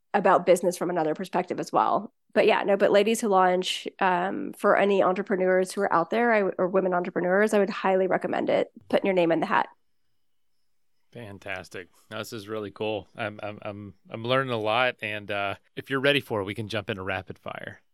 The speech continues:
Speaker 1: Oh, okay. <laughs>
Speaker 2: First one that I would love to ask is, what are you most curious about right now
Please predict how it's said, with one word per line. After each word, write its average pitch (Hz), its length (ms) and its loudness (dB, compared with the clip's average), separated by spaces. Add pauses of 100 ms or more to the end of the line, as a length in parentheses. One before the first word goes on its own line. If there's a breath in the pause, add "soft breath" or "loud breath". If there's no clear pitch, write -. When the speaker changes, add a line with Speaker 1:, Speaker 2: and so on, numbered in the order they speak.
(440)
Speaker 1:
Oh, 220 200 -2 (180)
okay. 294 520 2
<laughs> - 1600 -8
Speaker 2:
First 185 320 2
one 104 240 -2
that 98 120 -4
I 98 80 -2
would 92 140 -8
love 117 260 0
to 135 160 -4
ask 98 380 -6
is, 98 240 -6
what 104 340 0
are 165 100 0
you 127 220 -4
most 120 400 -4
curious 139 600 -2
about 90 360 -6
right 85 180 -10 (100)
now 90 380 -12